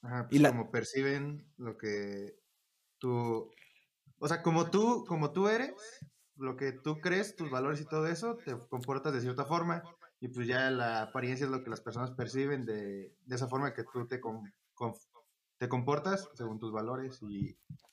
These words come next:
Speaker 1: e ideologías.
Speaker 2: Exacto, jus-, justo lo dijiste muy bien. Este, es eso. O sea, la imagen personal pueden ser cosas que no podemos cambiar y hay cosas que sí podemos cambiar.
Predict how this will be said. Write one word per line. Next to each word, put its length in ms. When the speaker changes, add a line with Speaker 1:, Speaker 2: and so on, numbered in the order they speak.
Speaker 1:
e 100
ideologías. 600
Speaker 2:
Exacto, 480
jus-, 240
justo 320
lo 140
dijiste 760
muy 200
bien. 240
Este, 540
es 80
eso. 500
O 120
sea, 320
la 420
imagen 300
personal 600
pueden 260
ser 180
cosas 260
que 720
no 180
podemos 260
cambiar 420
y 120
hay 100
cosas 240
que 100
sí 120
podemos 220
cambiar. 580